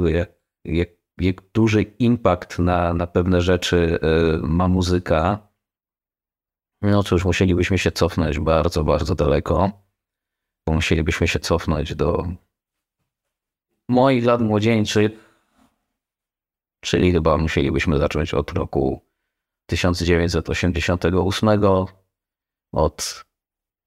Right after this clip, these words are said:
piętnastoletniego Sebiksa na gierkowskim osiedlu,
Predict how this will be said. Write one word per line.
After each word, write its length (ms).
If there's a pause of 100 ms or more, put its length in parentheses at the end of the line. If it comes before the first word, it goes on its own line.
(160)
piętnastoletniego 1080
Sebiksa 840
na 320
gierkowskim 680
osiedlu, 680